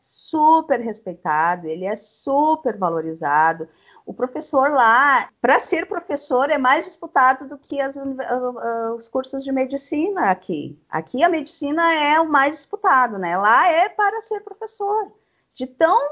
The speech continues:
gratificante que é e de tão respeitado, e de, de tanto, ãh, todas as escolas lá são públicas, né, o que já dá uma grande diferença.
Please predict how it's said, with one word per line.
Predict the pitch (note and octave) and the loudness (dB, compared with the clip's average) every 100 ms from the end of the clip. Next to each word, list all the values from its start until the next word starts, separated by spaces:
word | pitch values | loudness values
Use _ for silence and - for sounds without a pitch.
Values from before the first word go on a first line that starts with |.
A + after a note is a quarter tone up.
| D5+ _ _ _ - | -10 _ _ _ -14
gratificante | D#4 D#4+ D#4 F4 - C#4+ C4+ E4 - | -4 -4 -4 -10 -2 2 2 0 -6
que | - G4 | -4 -2
é | C#4 C4 C#4 F4 | 2 4 2 -2
e | D#4 | -8
de | C#4 | -8
tão | - C4+ | -4 -4
respeitado, | E4+ E4 - C4+ C4+ A3+ A3 B3+ B3+ A3 | -4 -10 -8 -8 0 4 6 4 2 -4
e | |
de, | G#3+ G#3+ G#3 | -10 -12 -12
de | G3 G#3 | -16 -14
tanto, | - A3+ B3+ C#4 B3 - | -8 -6 -6 -6 -4 -4
ãh, | A3 A3 G#3+ _ - | -2 -4 -6 _ 0
todas | E4+ A4 G#4+ D4+ | 2 2 0 0
as | C#4 | -2
escolas | C4+ - A#3 A#3 A#3 | -2 -2 2 0 0
lá | G3 F#3+ | -2 -2
são | A3 B3 | -6 -8
públicas, | B3 G3+ G3+ A#3 C#4+ D4 - _ _ - | -4 -4 -4 -8 -8 -8 -14 _ _ -6
né, | F3+ E3+ | -4 -2
o | G3 | -4
que | A3 A#3+ | -6 -8
já | A3+ | -4
dá | F#3 E3 | 0 0
uma | E3+ | -2
grande | E3+ D#3+ F3 | -4 -6 -8
diferença. | - G3 D#3 D3+ - | -10 -8 -6 -8 -12